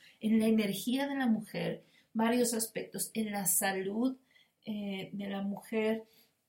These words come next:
y en la vida sexual. Los huevos se están, eh, difundiendo en diferentes maneras y el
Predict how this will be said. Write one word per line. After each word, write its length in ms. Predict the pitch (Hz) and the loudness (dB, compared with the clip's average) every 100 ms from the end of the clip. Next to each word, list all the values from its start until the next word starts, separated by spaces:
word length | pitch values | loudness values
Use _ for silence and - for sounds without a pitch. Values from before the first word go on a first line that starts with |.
| - | -4
y 580 | 220 220 226 240 - - | -2 0 2 2 -2 -4
en 160 | 202 | -6
la 100 | 196 | -4
vida 260 | 196 214 202 | -2 -2 0
sexual. 600 | - 180 - - 170 175 - _ _ _ _ _ _ _ _ _ - | -2 -2 -6 -4 -8 -10 -14 _ _ _ _ _ _ _ _ _ -4
Los 220 | 254 262 | 0 0
huevos 460 | 269 330 330 302 | 2 0 0 -2
se 140 | - 240 | 0 2
están, 540 | 226 - 240 233 233 - - _ - | 2 0 4 4 4 -2 -20 _ -2
eh, 220 | 220 220 | 0 2
difundiendo 720 | 233 220 220 214 226 240 226 | 2 0 -2 2 4 6 6
en 100 | 220 | 4
diferentes 600 | 208 196 190 202 196 - | 0 -6 -6 -6 -6 -8
maneras 580 | 208 190 202 214 240 - - - - | -6 -4 -2 0 0 -2 -8 -20 4
y 280 | 262 262 - | 8 8 8
el 280 | 262 254 | 6 6